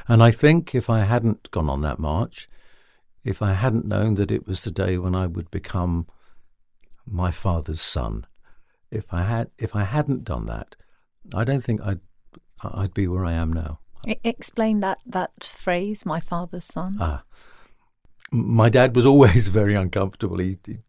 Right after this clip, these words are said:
Speaker 1: he said to my mum, he said, "I don't mind him being gay, but does he have to go on the news about it?" <laughs> Um, he was a, a, the old school.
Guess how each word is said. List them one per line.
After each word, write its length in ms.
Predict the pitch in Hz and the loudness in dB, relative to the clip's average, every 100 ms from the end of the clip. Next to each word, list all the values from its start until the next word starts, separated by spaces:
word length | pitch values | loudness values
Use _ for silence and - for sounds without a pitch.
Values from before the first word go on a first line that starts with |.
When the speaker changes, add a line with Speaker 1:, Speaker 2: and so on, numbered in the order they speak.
| - | -16
Speaker 1:
he 80 | 110 | -10
said 240 | - 87 | -8 -8
to 100 | - | -6
my 120 | 78 | -4
mum, 220 | 76 80 80 | -2 -4 -4
he 60 | |
said, 180 | - - | -6 -6
"I 60 | - | -4
don't 240 | 120 98 | -2 -2
mind 240 | 73 69 | -6 -6
him 80 | 71 | -8
being 300 | 80 80 73 | -6 -6 -6
gay, 220 | - 165 | -4 -2
but 140 | 87 - | -2 -6
does 200 | - - | -6 -6
he 80 | - | -6
have 160 | - | -6
to 80 | 107 | -6
go 200 | - 95 | -4 -2
on 80 | 92 | -2
the 100 | 101 | -2
news 400 | 98 95 87 80 | 0 0 -2 -4
about 400 | 82 98 90 95 | -4 -4 -4 -4
it?" 140 | - - | -4 2
<laughs> 800 | 285 - 285 226 208 214 208 - | 2 6 4 4 2 2 0 2
Um, 320 | 202 107 107 - _ - | 4 4 2 -6 _ -6
he 180 | 139 151 | 6 8
was 140 | 156 151 | 10 10
a, 360 | 143 123 110 | 8 6 0
a, 40 | - - - - - | -2 -6 -8 -14 -8
the 160 | - 123 | 2 6
old 240 | 120 113 | 6 6
school. 400 | - - 95 92 | 2 0 0 -2